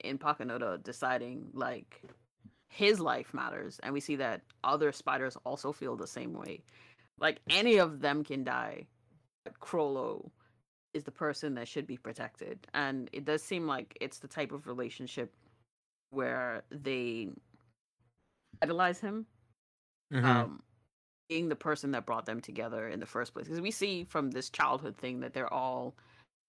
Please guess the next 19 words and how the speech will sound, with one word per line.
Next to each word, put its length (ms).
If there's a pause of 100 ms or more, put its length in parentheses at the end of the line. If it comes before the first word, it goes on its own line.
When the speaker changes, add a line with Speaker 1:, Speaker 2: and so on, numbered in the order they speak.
(160)
Speaker 1:
like, 140
split 520
up 220
into 240
differing 440
factions. 880 (1120)
And 440 (300)
I 100
do 160
think 180
it's 140
interesting 460
that 200
Finks 300
and 160
Phaeton 600 (180)
are, 160
like, 480
they've 280